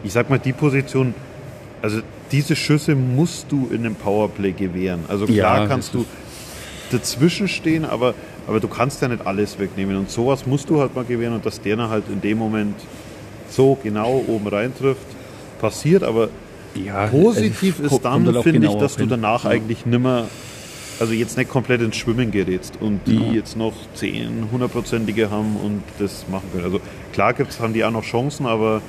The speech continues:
Speaker 1: jetzt nix, wo du jetzt wirklich
Speaker 2: Ja.
Speaker 1: richtig bangen musstest um den Sieg.
Speaker 2: Bangen.
Speaker 1: Ja.
Speaker 2: <laughs> Naja, aber, also man muss aber auch dazu erwähnen, dass mir die,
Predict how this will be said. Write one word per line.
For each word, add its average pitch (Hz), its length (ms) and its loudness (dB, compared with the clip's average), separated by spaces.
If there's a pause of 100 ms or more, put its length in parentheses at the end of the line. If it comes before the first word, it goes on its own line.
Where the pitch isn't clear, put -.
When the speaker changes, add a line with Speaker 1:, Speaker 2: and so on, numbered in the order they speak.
(460)
Speaker 1:
jetzt - 260 -4
nix, 117 300 -2
wo 113 100 0
du 107 60 2
jetzt - 200 0
wirklich 104 340 -2 (1400)
Speaker 2:
Ja. 117 100 6 (520)
Speaker 1:
richtig 127 440 0 (100)
bangen 110 420 2
musstest - 520 -8 (280)
um 98 200 -4
den 98 100 -4
Sieg. - 360 -4 (1080)
Speaker 2:
Bangen. 120 400 4 (800)
Speaker 1:
Ja. 101 140 -6
Speaker 2:
<laughs> - 40 -4 (1040)
Naja, 110 400 4
aber, 107 300 4
also 110 160 4
man 120 180 8
muss 143 160 6
aber 131 200 6
auch 127 180 6
dazu 131 400 2
erwähnen, 120 480 4
dass 120 160 -2
mir 117 140 4
die, 110 360 2